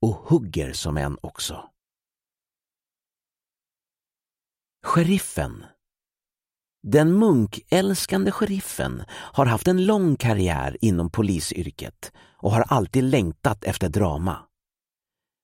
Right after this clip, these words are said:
Men i den här lilla staden i amerikanska mellanvästern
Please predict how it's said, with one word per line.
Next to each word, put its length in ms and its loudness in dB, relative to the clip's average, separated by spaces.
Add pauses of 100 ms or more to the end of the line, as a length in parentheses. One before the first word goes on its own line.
Men 200 2
i 80 4
den 120 2
här 200 4
lilla 220 2
staden 560 0 (180)
i 140 2
amerikanska 680 2
mellanvästern 960 0